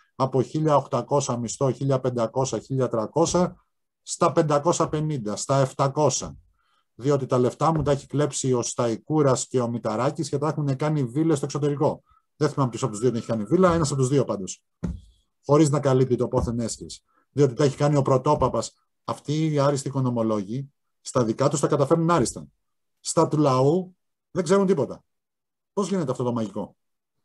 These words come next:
Θέλω να μου το εξηγήσει ένας δικαστής, ας πάω και κατηγορούμενος, διότι δεν έχει σημασία πώς θα μπει στο δικαστήριο. Γι' αυτό και προκαλώ και λέω τα ονόματα των εισαγγελέων.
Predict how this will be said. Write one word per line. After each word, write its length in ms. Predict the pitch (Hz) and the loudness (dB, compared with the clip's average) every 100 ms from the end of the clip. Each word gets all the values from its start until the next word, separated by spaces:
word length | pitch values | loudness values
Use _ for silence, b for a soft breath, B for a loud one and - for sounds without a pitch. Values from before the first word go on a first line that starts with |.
| _ _ _ _ _ _ _ _ _ _ _ - - | _ _ _ _ _ _ _ _ _ _ _ -20 0
Θέλω 180 | 160 160 | 4 4
να 100 | 165 | 4
μου 60 | |
το 80 | 147 | 4
εξηγήσει 320 | 143 143 175 | 2 0 2
ένας 120 | 175 | 2
δικαστής, 520 | 147 156 135 175 - _ _ _ - | 2 2 2 0 -4 _ _ _ -6
ας 200 | 123 - | -4 2
πάω 160 | 180 | 4
και 100 | 165 | 4
κατηγορούμενος, 760 | 165 143 139 143 170 120 104 101 | 2 0 2 4 4 0 -2 -4
διότι 140 | 123 | -4
δεν 100 | 135 | -4
έχει 80 | 170 | -4
σημασία 320 | 165 135 139 | -4 -2 -2
πώς 120 | 120 | -4
θα 120 | 123 95 | -6 -6
μπει 100 | 104 | -4
στο 120 | 104 | -6
δικαστήριο. 640 | 101 95 98 87 90 - _ b b - | -4 -6 -4 -6 -6 -10 _ b b -4
Γι' 100 | 110 | -2
αυτό 180 | - | 0
και 140 | 156 147 | 0 2
προκαλώ 460 | 131 123 107 107 | 2 2 2 0
και 140 | 104 104 | 0 -2
λέω 120 | 104 | -2
τα 100 | 101 | -2
ονόματα 420 | 98 104 98 98 | -4 -4 -6 -6
των 140 | 98 98 | -6 -6
εισαγγελέων. 580 | - 92 95 92 85 | -6 -6 -4 -4 -8